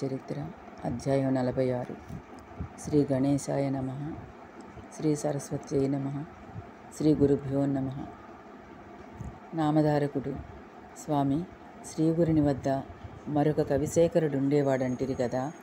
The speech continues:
అతడెవరు? అతడు శ్రీగురునికి భక్తుడు ఎలా అయ్యాడో,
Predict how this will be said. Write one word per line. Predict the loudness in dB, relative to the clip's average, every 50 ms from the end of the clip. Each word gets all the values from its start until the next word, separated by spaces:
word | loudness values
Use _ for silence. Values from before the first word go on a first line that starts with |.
| -18 -18 -18 -18 -12 -6 -4
అతడెవరు? | -2 2 2 2 4 4 2 2 0 0 0 -2 -4 -10 -16 -20 -20 -20 -12 -6 -4
అతడు | 0 2 4 2 2
శ్రీగురునికి | 0 -2 0 2 2 4 6 6 6 6 4 4 2
భక్తుడు | 2 2 0 0 2 2 4 6
ఎలా | 6 6 6 6 4 4
అయ్యాడో, | 4 4 2 4 4 4 4 4 4 2 2 0